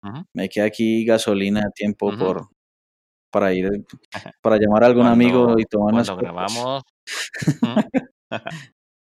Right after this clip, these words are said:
Speaker 1: Cuando grabamos normalmente son las doce allí, ¿no? Y las seis aquí, ¿no?
Speaker 2: Exacto.
Speaker 1: Las seis de la mañana.
Speaker 2: Así es.
Speaker 1: Pero bueno, eh, pero vamos, eh, vamos a ver si, si te,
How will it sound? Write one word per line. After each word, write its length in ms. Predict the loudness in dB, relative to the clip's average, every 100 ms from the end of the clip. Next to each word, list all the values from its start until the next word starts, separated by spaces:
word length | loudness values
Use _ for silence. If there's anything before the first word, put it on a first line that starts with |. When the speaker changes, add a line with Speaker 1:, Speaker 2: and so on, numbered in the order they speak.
| _ _ _
Speaker 1:
Cuando 300 | -6 -4 -6
grabamos 460 | -4 -4 -6 -6 -8
normalmente 580 | -8 -8 -10 -12 -12
son 240 | -12 -12 -8
las 180 | -8 -8
doce 280 | -10 -8
allí, 260 | -10 -10 -12
¿no? 160 | -10 -10
Y 60 |
las 180 | -8 -10
seis 400 | -8 -10 -10 -12
aquí, 320 | -14 -10 -6
¿no? 60 | 0
Speaker 2:
Exacto. 460 | 0 0 -2 -4 -14
Speaker 1:
Las 180 | -14 -10
seis 120 | -10
de 60 | -8
la 80 |
mañana. 340 | -10 -8 -4 -4
Speaker 2:
Así 220 | -2 -2
es. 240 | -2 -6 -20 _ _ _ _ _ _ _
Speaker 1:
Pero 180 | -12 -10
bueno, 260 | -10 -12 _ -14
eh, 340 | -12 -10 -12 -18 _ _ _ _ _ _ -10 -10
pero 200 | -4 -4
vamos, 320 | -4 -6 -10 -12
eh, 540 | -10 -8 -8 -10 -12 -12
vamos 300 | -14 -14 -10
a 40 |
ver 160 | -10 -8
si, 520 | -12 -12 -14 -16 -20 _ _ _ -12
si 220 | -10 -8
te, 160 | -8